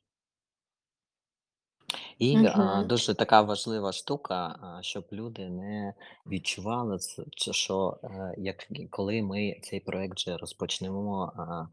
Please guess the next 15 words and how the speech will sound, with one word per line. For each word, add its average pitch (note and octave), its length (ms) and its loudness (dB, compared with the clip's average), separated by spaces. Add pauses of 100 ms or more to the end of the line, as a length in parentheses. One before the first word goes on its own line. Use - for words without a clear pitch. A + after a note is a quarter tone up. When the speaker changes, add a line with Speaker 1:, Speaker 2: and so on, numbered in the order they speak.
(380)
Speaker 1:
впроваджувати, F#2+ 920 0
що - 180 -2
це A#2+ 220 0
все, F#2+ 400 -2
це F#2+ 200 -6
незмінно. F2+ 800 -4 (460)
Дуже G#2+ 300 2
важливо, G2+ 920 2
а, F#2 400 -4
повторювати, G2+ 840 0
що F2 500 -2
це G#2 340 -2
у F#2 100 -2
нас, F#2+ 480 -2 (120)
а, E2+ 400 -2